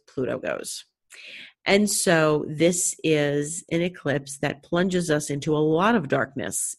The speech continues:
in the beginning. And it's an opposition. So we have the sun and the moon on one side of the scale here, and then we have Pluto on the opposite in Capricorn. And this is powerful for many reasons.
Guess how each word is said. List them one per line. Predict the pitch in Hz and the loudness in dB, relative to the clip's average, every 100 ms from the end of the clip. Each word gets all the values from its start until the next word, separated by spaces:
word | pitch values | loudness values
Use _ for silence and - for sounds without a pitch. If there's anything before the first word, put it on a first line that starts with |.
| _ | _
in | 147 | -8
the | 139 | -6
beginning. | 135 135 104 127 214 - _ _ - - - - _ - | -6 -6 -4 -4 -6 -10 _ _ -20 -20 -20 -20 _ 0
And | 185 180 180 185 175 _ _ - | 4 4 2 -2 -6 _ _ 0
it's | 196 | 0
an | 233 - | 0 0
opposition. | 202 220 208 170 160 165 - - 110 - | 0 2 2 2 0 0 0 -2 -4 -6
So | - - 156 | -8 0 0
we | 151 156 | 2 -2
have | 156 135 | -4 -4
the | 143 | -6
sun | - 226 269 | 0 2 4
and | 254 | 4
the | |
moon | 220 202 196 | 4 4 2
on | 175 156 170 | 2 0 0
one | 202 233 | 2 2
side | 226 208 190 185 | 0 0 2 4
of | 180 160 | 2 0
the | 165 | -4
scale | - 170 160 | 2 2 4
here, | 160 156 156 156 | 2 0 2 2
and | 156 | 0
then | 151 | -2
we | 151 151 | -2 -2
have | 160 147 147 139 143 | 0 0 0 -4 -8
Pluto | 160 160 156 143 | -4 0 0 -2
on | 143 | -4
the | 135 | -2
opposite | 151 147 143 - 135 | -2 -4 -8 -10 -10
in | |
Capricorn. | 131 139 139 - - 73 _ _ _ _ _ _ _ - | -8 -8 -8 -16 -16 -16 _ _ _ _ _ _ _ 0
And | 208 202 196 - - - - - - - - _ _ _ _ - | 2 2 -2 -10 -18 -16 -16 -16 -18 -20 -20 _ _ _ _ 2
this | 294 - | 2 4
is | 277 254 247 240 - - - - | 6 8 6 4 -2 -6 -8 -8
powerful | - 285 277 254 196 | 0 4 4 4 0
for | - 180 | 0 2
many | 170 165 | 4 4
reasons. | 151 151 147 131 110 - | 2 0 0 -4 -8 -12